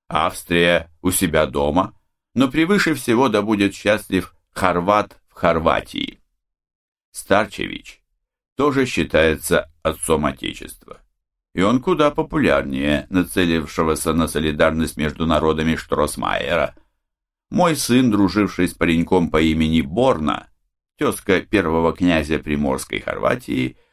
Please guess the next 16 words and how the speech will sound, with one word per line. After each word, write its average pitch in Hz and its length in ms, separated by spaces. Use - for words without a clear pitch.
поступил 131 560
в - 40
среднюю 139 440
школу 143 380
имени 113 420
Старчевича, 98 960
и 78 80
мне 95 220
доводилось 156 600
присутствовать 92 760
на 85 80
линейках 82 720
в - 100
фойе 80 360
учебного 73 600
корпуса 57 640